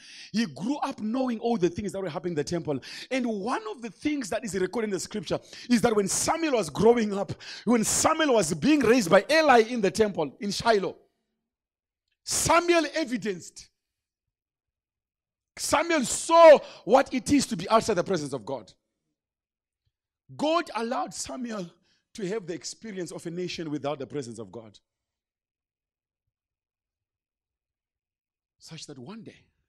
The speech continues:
when the, when one of the sons of Eli's daughter was giving birth, a word came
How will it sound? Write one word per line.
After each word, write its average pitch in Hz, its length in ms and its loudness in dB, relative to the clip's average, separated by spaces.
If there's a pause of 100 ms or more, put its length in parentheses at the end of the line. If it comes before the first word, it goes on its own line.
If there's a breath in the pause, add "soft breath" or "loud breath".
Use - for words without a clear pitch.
(1000)
when 127 200 -16
the, 127 120 -16 (840)
when 143 260 -16
one 160 200 -16
of 180 100 -18
the 165 80 -18
sons 180 320 -16
of 143 180 -18
Eli's 156 280 -12 (880)
daughter 143 400 -8 (1500)
was 117 240 -16
giving 117 560 -8 (160)
birth, 110 220 -16 (3500)
a 160 80 -8
word 214 400 -12
came 120 300 -16